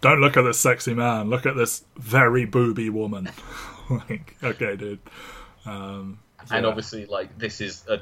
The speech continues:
Speaker 2: again, a scene where you get one of, like, seven billion things that we could choose for the post for this episode of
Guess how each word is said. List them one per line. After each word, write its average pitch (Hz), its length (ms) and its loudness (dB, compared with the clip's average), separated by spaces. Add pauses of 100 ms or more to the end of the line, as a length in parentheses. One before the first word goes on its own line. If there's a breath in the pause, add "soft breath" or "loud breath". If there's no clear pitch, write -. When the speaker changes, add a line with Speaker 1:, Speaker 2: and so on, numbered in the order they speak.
Speaker 2:
again, 101 280 -4
a - 40 -12
scene 98 260 -10
where 90 120 -6
you 90 140 -18
get 95 220 -4
one 92 140 -6
of, 90 160 -8
like, 92 200 -2
seven 110 320 -2
billion 95 480 -10
things 92 300 -10
that 87 80 -14
we 90 100 -18
could - 140 -18
choose 87 260 -14
for - 120 -16
the 90 60 -20
post 87 280 -6
for - 60 -20
this 87 120 -14
episode 85 480 -4
of 80 280 -10